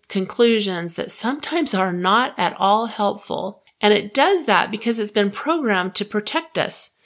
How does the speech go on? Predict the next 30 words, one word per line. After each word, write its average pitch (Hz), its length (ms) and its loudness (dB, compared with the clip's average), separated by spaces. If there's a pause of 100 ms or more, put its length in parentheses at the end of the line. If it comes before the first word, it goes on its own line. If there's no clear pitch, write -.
(160)
So - 180 2
this 254 220 4
is 240 100 0
a 220 60 4
protection 220 680 -2
mechanism. 170 720 -6 (340)
But 214 100 0
as 214 200 4
we 226 60 0
start 214 360 0
to 196 420 0 (240)
examine 202 580 2
our 190 140 2
thoughts, - 560 0
we 208 100 -2
see 202 320 0
that, 190 380 -2
"Well, 208 100 -8
this 247 240 2
isn't 311 280 0
protecting 202 580 -2
me 175 160 -2
at - 100 -4
all. 254 440 2
It's 202 200 -2
just 208 240 -2
making 185 320 -2
me 175 140 -4
feel 214 300 0
bad." 180 360 -4